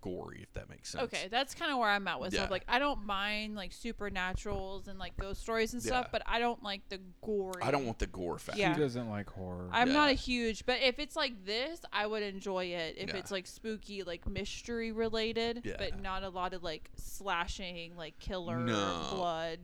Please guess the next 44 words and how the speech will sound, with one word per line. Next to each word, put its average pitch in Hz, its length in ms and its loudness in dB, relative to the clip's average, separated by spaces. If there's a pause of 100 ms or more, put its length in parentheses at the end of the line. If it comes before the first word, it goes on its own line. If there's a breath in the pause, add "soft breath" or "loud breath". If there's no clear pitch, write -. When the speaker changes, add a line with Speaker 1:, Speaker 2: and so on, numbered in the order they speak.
Speaker 1:
No, 90 460 -2
I - 80 0
Speaker 2:
Not 190 100 0
Speaker 1:
mean, 180 100 0
Speaker 2:
into 175 120 -6
that. 143 140 -4
Speaker 1:
there, 123 200 2
there 117 260 0
are 113 200 6
a 92 60 -2
couple 95 260 2
murders 90 480 -2
in 90 100 -4
it, 80 180 -8
but 87 120 -2
it's, - 260 -4 (140)
it's - 400 -6 (300)
usually 104 420 -4
not 92 340 -2
very 90 300 -2
grotesque 85 800 2
when 87 140 -8
they 76 160 -8
show 85 320 -4
what - 180 8
Speaker 2:
Okay. 73 140 -4
Speaker 1:
happened. - 420 -6
So - 180 -2
Speaker 2:
This - 140 -2
looks 392 220 -4
cool. 320 260 -4 (280 loud breath)
Speaker 1:
So 135 140 4
I 147 180 8
really 175 340 2
enjoy 127 360 0
it. 143 200 -6
I 104 240 2
highly 110 320 0
recommend 107 460 -2
it. - 100 -12
This - 160 -6
is 95 60 -6
number 107 220 -4
two, 107 380 -8